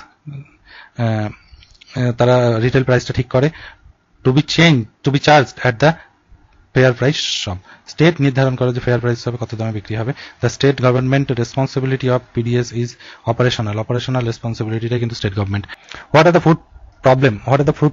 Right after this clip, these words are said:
problem in India? ভারতে কি ধরনের খাদ্যশস্যের প্রবলেম দেখা দেয়? Food, India's food problem normally takes two st-, uh, aspect, that, uh, shortfall in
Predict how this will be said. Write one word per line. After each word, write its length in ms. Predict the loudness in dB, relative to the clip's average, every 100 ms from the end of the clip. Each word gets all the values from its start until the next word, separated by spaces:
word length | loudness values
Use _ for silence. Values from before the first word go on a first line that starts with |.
| 0
problem 220 | 0 2
in 60 |
India? 240 | 0 -2 -4
ভারতে 280 | -2 0 0 -2 -8 -12 -2
কি 120 | 2
ধরনের 200 | 2 2
খাদ্যশস্যের 440 | 0 0 2 2
প্রবলেম 320 | 2 4 4
দেখা 160 | 2 2
দেয়? 140 | -2 -6 -10 -14 2
Food, 160 | 4 4 0 _ -4
India's 420 | 2 4 4 2
food 140 | 0 2
problem 260 | 4 4 4 2 4
normally 360 | 4 4 0 -2 -10 -20 -4
takes 200 | -2 -2 -4 0
two 140 | 2
st-, 220 | 2 -2
uh, 300 | 0 2 2
aspect, 440 | 0 -2 -4 -4 -4
that, 320 | -2 -2 -4
uh, 380 | -2 -2 0 -2 2
shortfall 520 | 2 2 2 4 4 0 -12 -20 _ 2
in 220 | 4 4